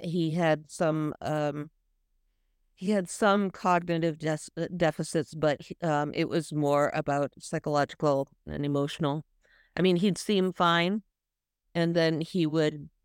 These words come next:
um, start fighting, and, you know, three or four guys from the church would have to kinda wrestle him to the ground and take him away somewhere.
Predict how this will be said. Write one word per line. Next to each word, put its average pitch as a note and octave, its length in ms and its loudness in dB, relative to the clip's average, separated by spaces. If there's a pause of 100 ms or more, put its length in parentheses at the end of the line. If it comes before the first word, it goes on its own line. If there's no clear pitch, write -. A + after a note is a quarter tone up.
(720)
um, D#3+ 1080 2
start - 340 0
fighting, F3 680 2
and, D3 360 0
you E3 100 0
know, C#3 160 2
three F3 220 0
or D#3+ 80 0
four D#3+ 260 0
guys D3+ 460 0
from D3+ 160 -2
the D3 80 0
church D3+ 360 0
would D#3 100 0
have D3+ 200 0
to - 80 -12
kinda D3 240 -2
wrestle D3 340 0
him D3+ 80 2
to C#3+ 60 -4
the D3 80 -2
ground C#3+ 360 0
and C3+ 100 -4
take C3+ 180 -2
him C#3 100 -2
away C3+ 220 2
somewhere. C#3+ 480 -2